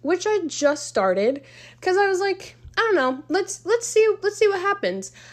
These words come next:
So if you do think that you just wanna, you know, gift a little something, whatever, um, you can find my Amazon wish list in the show notes below.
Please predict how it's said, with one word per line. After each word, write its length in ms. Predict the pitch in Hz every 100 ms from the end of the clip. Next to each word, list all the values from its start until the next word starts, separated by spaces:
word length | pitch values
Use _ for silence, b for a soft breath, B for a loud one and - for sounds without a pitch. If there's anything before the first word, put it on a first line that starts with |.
| B
So 600 | - 320 311 302 302 196 -
if 160 | 349
you 160 | 392 381
do 160 | 339 330
think 460 | 294 277 277 277
that 1000 | 254 247 240 240 240 240 - - - -
you 440 | 226 233 254 254
just 260 | 226 247 247
wanna, 580 | 254 240 233 233 226 220
you 100 | 269
know, 240 | 269 196 190 B B
gift 240 | 220 277 277
a 60 |
little 220 | 254 233 226
something, 440 | 220 208 220 226
whatever, 520 | 277 254 180 185 226 B B B -
um, 440 | 226 214 214 214 202 -
you 200 | 220 262
can 340 | 254 247 254 254
find 300 | 254 240 240
my 120 | 220
Amazon 500 | 202 208 202 190 202
wish 260 | 311 330 -
list 320 | 311 320 -
in 120 | 226
the 80 | 208
show 260 | 202 214 214
notes 300 | 214 208 208
below. 760 | - 196 247 269 262 254 254